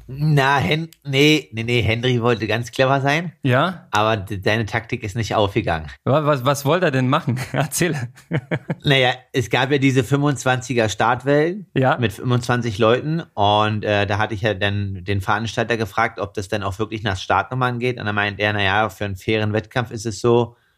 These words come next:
Speaker 1: ähm, dass quasi, äh, immer fünfundzwanzig Leute starten, aber einige Ausgewählte dürfen noch in die erste Welle.
Speaker 2: Ja, okay.
Speaker 1: So.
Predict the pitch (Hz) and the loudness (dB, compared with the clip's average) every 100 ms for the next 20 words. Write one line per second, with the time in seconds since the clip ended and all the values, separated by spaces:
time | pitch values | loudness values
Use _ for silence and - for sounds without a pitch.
0 | _ _ - 107 107 104 101 98 - _ | _ _ -2 0 2 0 0 -2 -6 _
1 | _ _ _ _ 110 101 - - 98 104 | _ _ _ _ -2 -2 -4 -2 0 2
2 | 98 107 104 98 - 92 92 87 - _ | 0 0 0 0 0 2 2 -2 -8 _
3 | _ _ _ _ _ _ _ _ _ - | _ _ _ _ _ _ _ _ _ -20
4 | - 120 120 117 127 117 107 - 110 95 | 0 4 4 2 0 0 0 0 -2 -4
5 | 92 113 131 139 151 139 139 131 90 110 | 0 2 2 0 0 0 0 -4 0 2
6 | 117 101 - _ _ _ _ 101 120 123 | 2 0 -6 _ _ _ _ 0 2 4
7 | 117 71 113 120 - 104 113 110 98 107 | 2 4 2 2 -2 0 0 0 0 -2
8 | 101 104 104 101 95 98 98 95 90 87 | 0 -2 -2 -2 0 0 0 -2 0 0
9 | 78 - - 117 113 156 147 - 123 123 | -2 -6 -2 0 0 -2 -4 -4 -2 0
10 | 120 160 - 92 87 | 0 0 0 0 0